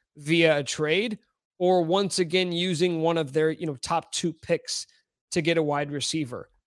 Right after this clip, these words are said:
They're not just going to stop trying to get talent just because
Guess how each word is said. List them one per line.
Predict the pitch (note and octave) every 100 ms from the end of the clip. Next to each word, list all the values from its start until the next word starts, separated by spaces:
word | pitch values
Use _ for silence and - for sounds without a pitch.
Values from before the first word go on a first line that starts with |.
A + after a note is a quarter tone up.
| _ D3+
They're | F#3+
not | F#3 G#3+ B3+ D3+
just | F3+ E3+ D3
going | F3+ F3 D#3+ C#3
to | - D#3+ D3 B2+
stop | - - - D#3+ D#3+ -
trying | - D#3 D3+ D3 D3+
to | C#3
get | B2+ D3 -
talent | C#3+ C#3+ D3+ C#3
just | B2+ D#3+ -
because | D#3+ - C#3+ C#3+ D3+ C#3+